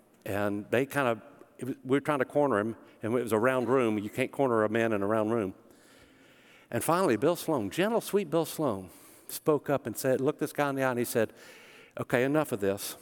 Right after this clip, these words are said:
We're talking about the destiny of your soul, and you're gonna talk with us about that." Guys, that's my hero.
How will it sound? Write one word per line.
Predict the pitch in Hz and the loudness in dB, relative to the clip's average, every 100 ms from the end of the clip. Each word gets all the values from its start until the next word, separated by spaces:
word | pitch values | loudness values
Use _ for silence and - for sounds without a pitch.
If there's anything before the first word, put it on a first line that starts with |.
| - - _ _ _ _ _ _ _ _ _ _ _ | -20 -20 _ _ _ _ _ _ _ _ _ _ _
We're | 139 | 0
talking | 160 175 165 151 | 2 0 0 -2
about | 113 110 107 - - - _ _ _ _ | 0 0 0 -2 -10 -20 _ _ _ _
the | 104 | -10
destiny | - 160 147 - 113 110 | 0 0 0 -6 -4 -2
of | 98 101 | -4 -2
your | 120 | -4
soul, | - 139 64 73 - - _ _ _ _ _ _ _ - _ _ - | -2 -4 -4 -8 -14 -20 _ _ _ _ _ _ _ -20 _ _ -14
and | 107 | -4
you're | 110 | -2
gonna | 131 117 | 0 0
talk | 120 101 | -2 -2
with | 101 95 | -4 -8
us | |
about | 92 87 - | -10 -12 -10
that." | 95 85 _ _ _ _ _ _ - - _ _ _ _ - | -14 -14 _ _ _ _ _ _ -20 -20 _ _ _ _ -6
Guys, | 143 120 - | -4 -2 -4
that's | 147 185 - | -2 -2 0
my | 123 127 | 0 2
hero. | 110 92 85 | 0 0 -2